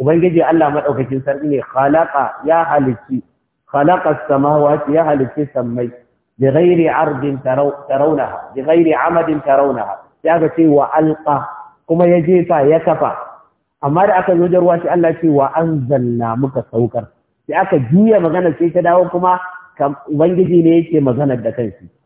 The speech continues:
Wannan gwanan cewa ne wajen magana wanda Laraba sukan kira wannan al-iltifat a ilimin balaga. Ana magana kila da kai, ya zo wani guri kuma sai da niyyar ya koma da wani wanda baya nan. Ko ana magana da wanda baya nan,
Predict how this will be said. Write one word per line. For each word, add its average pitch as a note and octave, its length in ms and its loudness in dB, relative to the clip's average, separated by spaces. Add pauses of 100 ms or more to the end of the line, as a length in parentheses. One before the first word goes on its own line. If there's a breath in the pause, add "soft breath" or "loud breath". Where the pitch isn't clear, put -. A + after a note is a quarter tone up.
(140)
Wannan D3+ 360 2
gwanan D#3+ 320 0
cewa C#3 240 2
ne C3+ 80 0
wajen C3+ 400 0
magana C#3 400 -4 (320)
wanda C#3 240 0
Laraba C#3+ 560 0
sukan C3 160 -6
kira C3+ 160 2
wannan C#3+ 240 0
al-iltifat C3 720 -6 (640)
a A#2+ 80 0
ilimin C#3+ 400 2
balaga. C3 480 0 (480)
Ana E3+ 180 2
magana D3 460 2
kila D3+ 240 0
da C3 160 2
kai, F3 320 0 (260)
ya D#3+ 160 2
zo E3 160 4
wani E3 100 2
guri E3 220 2
kuma D#3 240 -2
sai E3+ 100 2
da D3+ 140 4
niyyar C#3+ 320 2
ya - 80 -4
koma C#3 380 0 (340)
da A#2 140 -2
wani D3+ 160 4
wanda D3+ 300 2
baya C3+ 360 2
nan. A2 140 -6 (520)
Ko E3 140 0
ana F3+ 220 2
magana E3 340 2
da D#3 80 0
wanda E3+ 280 0
baya E3 400 2
nan, F3 180 -4